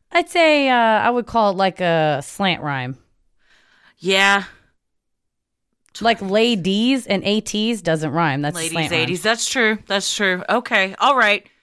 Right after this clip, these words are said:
Speaker 2: Okay. Well, then we've
Speaker 1: I'll
Speaker 2: got 'em
Speaker 1: allow
Speaker 2: all.
Speaker 1: it.
Speaker 2: <laughs> I will allow it. I'll allow it. We've got 'em all.
Speaker 1: <laughs> Say, "Your Honor, formal,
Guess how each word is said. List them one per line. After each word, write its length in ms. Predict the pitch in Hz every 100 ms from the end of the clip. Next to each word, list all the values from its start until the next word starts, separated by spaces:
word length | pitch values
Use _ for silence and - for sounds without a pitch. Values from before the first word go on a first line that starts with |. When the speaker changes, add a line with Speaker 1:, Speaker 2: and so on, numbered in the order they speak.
| _
Speaker 2:
Okay. 360 | 208 202 180 127
Well, 120 | 160
then 100 | 190
we've 80 | 202
Speaker 1:
I'll 100 | 220
Speaker 2:
got 140 | 262 220
'em 60 |
Speaker 1:
allow 140 | 247 226
Speaker 2:
all. 40 |
Speaker 1:
it. 180 | 175 - _ -
Speaker 2:
<laughs> 40 | 233 285 339 -
I 160 | 285 277
will 120 | 294
allow 420 | 294 277 233 214
it. 80 | 208
I'll 260 | 202 233 247
allow 260 | 208 190 190
it. 100 | 185
We've 160 | 180
got 200 | 208 214
'em 100 | 226
all. 320 | 196 185 185 - -
Speaker 1:
<laughs> 120 | -
Say, 240 | - 240
"Your 260 | 180 180 190
Honor, 380 | 196 214 220 -
formal, 600 | 190 185 214 220 220 -